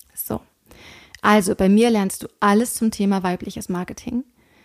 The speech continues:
Du lernst bei mir, wie du, ähm, die Kunden so anziehst, dass du auf deine mehrfach fünfstelligen Monatsumsätze kommst. Und bestenfalls hast du eben ein Angebot, mit dem du schon jetzt, naja, ich sag mal so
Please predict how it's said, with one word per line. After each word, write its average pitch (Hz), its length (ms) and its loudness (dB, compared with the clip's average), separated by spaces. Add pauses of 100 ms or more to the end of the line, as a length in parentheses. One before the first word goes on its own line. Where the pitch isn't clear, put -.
(120)
Du 185 120 -2
lernst 185 400 2
bei 208 80 -2
mir, 202 240 2
wie 190 100 -2
du, 214 300 -2 (720)
ähm, 180 300 -2
die - 80 -8
Kunden 202 320 0
so 190 160 0
anziehst, 208 480 -4
dass 196 100 -6
du 175 140 -2
auf - 80 -6
deine 185 180 2
mehrfach 190 420 -2
fünfstelligen 180 640 0
Monatsumsätze 196 760 -2
kommst. - 480 -4 (460)
Und 202 200 2
bestenfalls 220 760 0
hast 208 200 0
du 214 60 -4
eben 214 180 2
ein 202 220 -2
Angebot, 214 500 4
mit 196 220 0
dem 202 180 4
du 214 140 0
schon 196 240 0
jetzt, 190 500 -2
naja, 185 400 0
ich 190 80 -6
sag 185 160 -4
mal 185 160 0
so 170 320 0